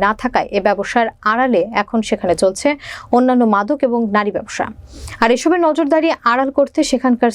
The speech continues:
সিসিটিভি ক্যামেরা ভাঙচুর এবং ঢেকে দেওয়ার অভিযোগ উঠেছে ওই সমস্ত কারবারিদের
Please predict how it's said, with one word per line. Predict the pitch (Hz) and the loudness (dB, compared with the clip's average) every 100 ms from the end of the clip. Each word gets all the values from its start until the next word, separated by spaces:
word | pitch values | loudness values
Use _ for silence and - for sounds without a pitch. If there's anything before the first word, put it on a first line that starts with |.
| - | 0
সিসিটিভি | 285 285 226 180 170 | 0 0 0 -2 0
ক্যামেরা | 185 196 190 | 0 0 0
ভাঙচুর | 208 202 269 247 | -2 0 0 0
এবং | 240 202 | 0 -2
ঢেকে | - 247 294 262 | 0 0 0 0
দেওয়ার | 190 180 | 2 2
অভিযোগ | 262 196 185 | 0 -2 -4
উঠেছে | 185 233 - 302 - - - | -2 -2 0 -2 -6 -10 0
ওই | 247 247 | 0 0
সমস্ত | 240 220 226 202 | -2 0 0 0
কারবারিদের | 226 208 190 175 220 | -2 0 -2 2 0